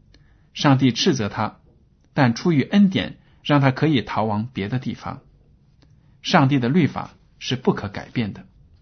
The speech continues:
如果可以改变的话，耶稣基督就不必来为我们而死了。我们因信称义，全是凭着上帝的恩典。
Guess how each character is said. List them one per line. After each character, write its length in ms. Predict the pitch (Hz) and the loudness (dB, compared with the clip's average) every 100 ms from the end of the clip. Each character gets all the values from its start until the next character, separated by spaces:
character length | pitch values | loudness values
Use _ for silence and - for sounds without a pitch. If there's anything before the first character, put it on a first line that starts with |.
| _ - _ - | _ -20 _ 0
如 180 | 147 | 4
果 100 | 147 | 4
可 180 | 135 - | 4 4
以 120 | 165 | 2
改 220 | 165 117 104 | 2 -2 0
变 180 | 190 | 2
的 80 | 135 | 2
话， 320 | 113 117 - - _ | 2 0 0 -18 _
耶 180 | 135 135 | 2 4
稣 160 | 131 | 4
基 160 | 135 143 | 0 0
督 320 | 131 127 131 - | 0 0 -2 -12
就 160 | - 120 | -6 -6
不 160 | - | -2
必 360 | 151 180 131 - - | -2 0 0 -4 -10
来 160 | 98 | -8
为 80 | 107 | -4
我 180 | 110 92 | -4 -6
们 100 | 95 | -8
而 200 | 95 101 | -8 -8
死 240 | - - | -8 -10
了。 220 | - 104 - _ _ _ _ _ _ _ _ _ _ _ _ _ _ _ | -14 -16 -20 _ _ _ _ _ _ _ _ _ _ _ _ _ _ _
我 120 | 127 | 2
们 180 | 127 120 | 4 4
因 180 | 127 135 | 6 4
信 220 | 135 120 | 4 -2
称 240 | 101 139 139 | 0 0 0
义， 220 | 120 - _ - - _ | 0 -4 _ -20 -20 _
全 220 | - 131 | 0 2
是 120 | 143 | 2
凭 240 | 131 110 120 | 0 -2 0
着 100 | 131 | -2
上 320 | - 170 110 | 0 -2 0
帝 140 | 120 | -2
的 80 | 90 | -4
恩 180 | 107 110 | -6 -6
典。 220 | - - | -6 -14